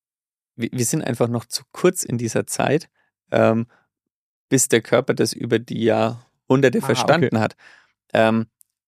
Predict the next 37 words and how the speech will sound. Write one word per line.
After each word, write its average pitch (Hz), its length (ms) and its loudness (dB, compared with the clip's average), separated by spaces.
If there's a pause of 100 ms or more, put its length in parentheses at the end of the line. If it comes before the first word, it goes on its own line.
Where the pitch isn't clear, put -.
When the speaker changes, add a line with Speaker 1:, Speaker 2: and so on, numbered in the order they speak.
(120)
Speaker 1:
und 120 400 2
dementsprechend 123 680 -2
ist 120 120 -4
es 113 140 -2
so, 139 260 2
dass 127 320 -2
wir 117 360 0
einfach 117 460 -4 (400)
ein-, 110 360 0
einen 110 200 0
Stoff - 400 0
unserem 120 300 -2
Körper 117 320 0
zuführen, 160 540 -4 (320)
mit 123 240 -2
dem 131 200 2
er 156 300 2 (240)
noch - 260 0
nicht 139 340 -2
in 127 180 -4
der 127 160 2
Form 139 300 -2 (100)
umgehen 120 380 0
kann. - 260 -14 (480)
Ja? - 80 -10 (360)
Speaker 2:
Okay. 110 160 -2
Speaker 1:
Das 101 120 -2
Thema 147 280 2
ist - 180 0
nur, 151 200 2 (280)
wahrscheinlich 123 560 0
wird's 123 160 -2
evolutionär 123 720 0
auch 117 100 -2
nie 131 200 -2
dazu 127 320 -2
kommen, 139 460 -2